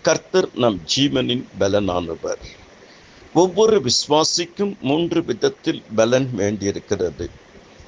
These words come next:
ஆவியில், ஆத்மாவில், சரீரத்தில். நான் கூப்பிட்ட நாளிலே நீர் எனக்கு மறு உத்தரவு கொடுத்து என் ஆத்மாவிலே பலன் தந்து என்னை தைரியப்படுத்தினீர்.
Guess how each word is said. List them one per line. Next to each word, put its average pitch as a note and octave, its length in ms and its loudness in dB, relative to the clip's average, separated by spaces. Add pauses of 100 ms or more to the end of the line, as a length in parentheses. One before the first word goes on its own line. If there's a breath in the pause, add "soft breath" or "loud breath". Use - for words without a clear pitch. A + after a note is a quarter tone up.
(180)
ஆவியில், C#3 640 2 (640)
ஆத்மாவில், B2 720 2 (300)
சரீரத்தில். A2 720 2 (560 loud breath)
நான் D#3+ 220 4 (100)
கூப்பிட்ட A#3 600 0
நாளிலே C3 600 2 (160)
நீர் F3 360 4
எனக்கு B2+ 280 -4
மறு A#2+ 280 4
உத்தரவு D3+ 540 0 (240)
கொடுத்து B2 420 -2 (180)
என் C3+ 200 4 (140)
ஆத்மாவிலே C#3 760 2
பலன் B2+ 340 4
தந்து A2 360 0
என்னை A#2 280 -2 (100)
தைரியப்படுத்தினீர். G#2 1040 -2